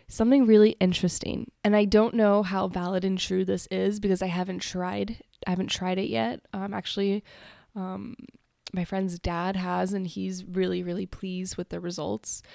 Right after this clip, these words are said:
But there is one or two doctors who used to work for the C D C. Uh, they actually were fired after, after their research and after coming out with this.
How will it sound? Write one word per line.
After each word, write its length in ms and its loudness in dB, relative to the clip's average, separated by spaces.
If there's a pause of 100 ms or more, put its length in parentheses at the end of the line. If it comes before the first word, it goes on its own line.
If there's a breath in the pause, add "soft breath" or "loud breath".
(420 loud breath)
But 460 -2 (240)
there 460 0 (960)
is 480 2 (140)
one 400 2
or 100 2
two 320 -2
doctors 800 -2
who 400 2
used 320 -2
to 80 -2
work 360 -2 (1400)
for 200 2
the 100 2
C 240 -2
D 140 0
C. 480 -4 (800)
Uh, 180 2
they 120 0
actually 380 0
were 200 2
fired 480 0
after, 600 0 (400 loud breath)
after 320 2
their 220 2
research 520 -2
and 80 -4
after 260 -2
coming 360 -4
out 160 -4
with 160 -2
this. 400 0